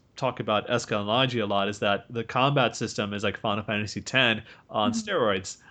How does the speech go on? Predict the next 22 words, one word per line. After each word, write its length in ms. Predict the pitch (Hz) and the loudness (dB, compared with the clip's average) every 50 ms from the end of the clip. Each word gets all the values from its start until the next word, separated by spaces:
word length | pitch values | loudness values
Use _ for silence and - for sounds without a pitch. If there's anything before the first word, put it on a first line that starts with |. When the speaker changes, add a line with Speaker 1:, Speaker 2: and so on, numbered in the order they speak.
| - _ - | -8 _ -2
Speaker 1:
It's 160 | 135 131 - | 0 0 0
really 380 | 135 117 117 135 170 170 160 | -2 0 6 6 8 8 6
great. 380 | 139 127 160 170 - - - - 156 | 6 4 4 4 4 2 0 0 0
<laughs> 520 | 135 - 127 - - - - - - - - | 0 0 -2 -6 -10 -12 -14 -14 -16 -12 -8
So 400 | - - - 143 123 120 117 117 | -4 0 4 4 4 4 4 2
they, 240 | 120 127 123 123 | 2 2 2 2
they 240 | 120 117 123 117 120 | 2 2 4 4 2
do 300 | 117 113 120 139 143 147 | 2 2 4 4 4 4
know 300 | 143 143 143 143 139 131 | 4 4 6 6 6 6
where 180 | 127 123 123 120 | 6 4 4 2
to 100 | 120 113 | 2 0
put, 360 | - - 131 120 113 104 - - - | 0 0 2 2 2 0 -2 -2 -2
uh, 260 | 110 110 107 107 104 | 2 2 4 4 2
a 40 | 104 | 4
lot 200 | 110 117 117 117 | 4 4 4 2
of 120 | 110 110 | 2 0
focus 360 | - 131 127 127 139 123 - | 0 -2 0 0 0 0 2
on 140 | 127 110 104 | 0 0 0
to 120 | - 117 | -2 -2
make 180 | 110 107 110 110 | -2 0 0 2
at 60 | 117 | 2
least, 360 | 110 113 113 - - - - | 2 2 0 -2 -4 -8 -6